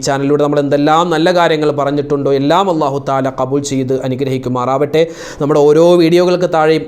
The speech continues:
ഒരുപാട് വിഷമങ്ങൾ പറയുന്ന, ഒരുപാട് പ്രയാസങ്ങൾ പറയുന്ന, രോഗങ്ങളുടെ കാര്യം പറയുന്ന ഉമ്മമാരുണ്ട്, ഉപ്പമാരുണ്ട്. അല്ലാഹു തആല എല്ലാവരുടെയും രോഗങ്ങളും പ്രയാസങ്ങളും ദുഃഖങ്ങളും മാറ്റിക്കൊടുത്ത് അനുഗ്രഹിക്കുമാറാവട്ടെ. ഉസ്താദേ, ദുആ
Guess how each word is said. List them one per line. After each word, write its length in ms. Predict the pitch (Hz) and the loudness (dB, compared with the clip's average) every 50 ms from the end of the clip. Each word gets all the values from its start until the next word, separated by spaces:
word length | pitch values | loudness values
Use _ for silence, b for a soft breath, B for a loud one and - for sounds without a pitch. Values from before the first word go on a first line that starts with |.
| - 131 | -4 -4
ഒരുപാട് 360 | 139 135 143 147 165 202 233 202 | -2 0 0 0 2 2 2 0
വിഷമങ്ങൾ 360 | 165 - 175 170 185 190 175 170 156 | 0 -2 -2 -2 0 0 0 0 2
പറയുന്ന, 320 | 156 151 151 151 147 147 147 135 131 - | 2 0 0 0 0 -2 -2 -4 -4 -4
ഒരുപാട് 340 | 131 127 147 156 170 180 - - | -4 -2 0 0 0 0 -2 -2
പ്രയാസങ്ങൾ 500 | 151 147 156 180 185 - 202 185 175 160 147 151 | -2 -2 -2 -2 -2 -2 -2 -2 0 0 0 0
പറയുന്ന, 240 | 147 147 151 143 143 131 135 | 0 0 0 0 0 0 0
രോഗങ്ങളുടെ 460 | 135 139 147 175 185 202 208 196 190 165 | 0 2 2 2 2 2 2 2 2 0
കാര്യം 180 | 147 143 151 147 147 | 0 -2 -2 -2 -2
പറയുന്ന 260 | 151 139 143 135 131 127 | -2 -2 0 0 -2 -2
ഉമ്മമാരുണ്ട്, 500 | 127 131 135 139 151 156 165 175 160 143 139 | -2 -2 -2 0 0 0 0 0 0 -2 -4
ഉപ്പമാരുണ്ട്. 540 | 127 - 151 156 170 180 185 180 170 156 147 - B B B B B B B | -2 -2 -2 0 0 0 0 0 0 -2 -2 -4 B B B B B B B
അല്ലാഹു 260 | 147 156 170 175 175 175 - | -2 0 0 0 0 -2 -2
തആല 160 | 160 156 147 147 143 | -2 -2 0 0 0
എല്ലാവരുടെയും 880 | 143 143 156 160 165 170 180 190 208 220 226 220 185 175 170 160 160 147 - - 131 | 0 0 0 2 2 2 2 2 0 0 0 0 0 0 0 0 -2 -4 -4 -4 -4
രോഗങ്ങളും 440 | 131 143 147 156 156 156 147 143 135 135 | -2 0 0 0 -2 -2 -2 -4 -4 -4
പ്രയാസങ്ങളും 640 | 131 135 135 147 151 - - 156 147 147 143 135 135 147 | -4 -2 -2 -2 -4 -4 -4 -4 -4 -4 -4 -4 -4 -4
ദുഃഖങ്ങളും 440 | 143 147 202 190 190 170 156 143 139 | -4 -2 -2 -2 0 0 0 0 0
മാറ്റിക്കൊടുത്ത് 480 | 139 139 135 147 139 - 139 131 131 135 131 | -2 -4 -4 -4 -4 -4 -4 -4 -4 -4 -4
അനുഗ്രഹിക്കുമാറാവട്ടെ. 920 | 135 139 143 139 139 135 - 139 135 135 135 139 147 147 156 143 151 147 147 147 B B B B | -4 -4 -4 -4 -6 -6 -4 -4 -4 -2 -2 0 0 0 0 0 0 -2 -2 -4 B B B B
ഉസ്താദേ, 320 | 127 - 147 143 143 151 160 160 | -6 -4 -2 0 2 2 2 4
ദുആ 160 | 160 151 151 | 4 4 2